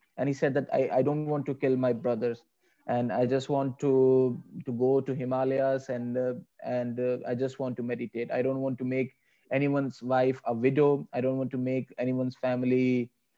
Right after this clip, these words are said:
uh, to lose their son, because when the f-, fight will happen, he has to kill a lot of people, and a lot of people will get killed." So he, he really didn't want it to do that.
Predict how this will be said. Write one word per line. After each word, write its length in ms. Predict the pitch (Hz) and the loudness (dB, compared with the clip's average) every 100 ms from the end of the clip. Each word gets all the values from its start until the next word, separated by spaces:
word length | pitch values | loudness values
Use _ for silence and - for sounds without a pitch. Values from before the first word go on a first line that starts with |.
| _ | _
uh, 340 | 117 123 120 117 - _ _ _ - | -2 0 2 0 -4 _ _ _ -10
to 60 | 135 | 0
lose 320 | 131 135 127 | 4 4 4
their 180 | 135 123 | 0 0
son, 480 | - 143 139 143 139 | 0 0 0 -2 -4
because 340 | 120 123 127 123 | -8 -2 -2 0
when 180 | 135 135 | -2 0
the 80 | 131 | -2
f-, 160 | - _ _ | -6 _ _
fight 340 | 135 131 131 | 0 0 0
will 100 | 135 | -2
happen, 440 | 139 135 147 147 139 | 0 -2 -2 -8 -6
he 120 | 127 | -2
has 220 | 160 135 - | 0 -2 -4
to 80 | |
kill 180 | 120 123 120 | -8 -6 -4
a 60 | |
lot 120 | 120 | -2
of 160 | 120 - | -4 -6
people, 320 | 120 110 - - _ _ | -10 -8 -10 -14 _ _
and 120 | 127 120 | -4 0
a 60 | |
lot 180 | 127 135 | 4 4
of 140 | 135 - | 2 0
people 220 | 135 135 | 0 0
will 220 | 123 123 | 2 2
get 260 | 127 120 - | 0 -2 -4
killed." 220 | 120 - _ _ _ _ _ _ | -6 -6 _ _ _ _ _ _
So 140 | 139 | 0
he, 260 | 151 156 135 | 4 4 4
he 120 | 156 | 4
really 260 | 180 170 | 6 6
didn't 280 | 156 135 135 | 4 2 0
want 200 | 131 127 131 | -2 -4 -8
it 100 | - | -12
to 60 | |
do 180 | 113 117 | -10 -6
that. 180 | 117 | -4